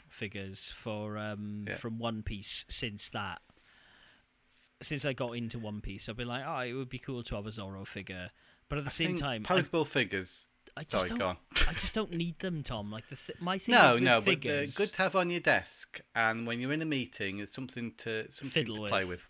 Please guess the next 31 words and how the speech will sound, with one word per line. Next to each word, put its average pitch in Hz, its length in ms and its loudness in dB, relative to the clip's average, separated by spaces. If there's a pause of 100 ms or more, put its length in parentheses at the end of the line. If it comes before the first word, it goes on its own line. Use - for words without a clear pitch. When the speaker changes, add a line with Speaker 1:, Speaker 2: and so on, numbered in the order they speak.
(140)
Speaker 1:
Yeah, 123 260 2
yeah. 107 340 -2
Speaker 2:
Yeah. 113 140 0 (220)
Speaker 1:
I, 113 80 -8
I 113 60 -4
honestly, 113 360 -6
I 101 100 -6
just - 200 -10
fiddle 92 260 -14
with 120 140 -18
a 87 40 -16
minifigure, 92 520 -16 (320)
uh, 104 100 -12
or, 98 280 -12
like, 95 400 -16 (100)
some 92 200 -10
bricks - 460 -10
or - 200 -16
whatever. 98 340 -12
Like, 101 220 -14
that's 101 320 -12
my, 95 440 -10
my 107 120 -10
fiddle 101 340 -14
thing. 98 460 -10
Or 117 180 -6
maybe 120 560 -2 (180)
I've 113 180 -6
got 104 200 -8
this 113 240 -8
little 113 580 -10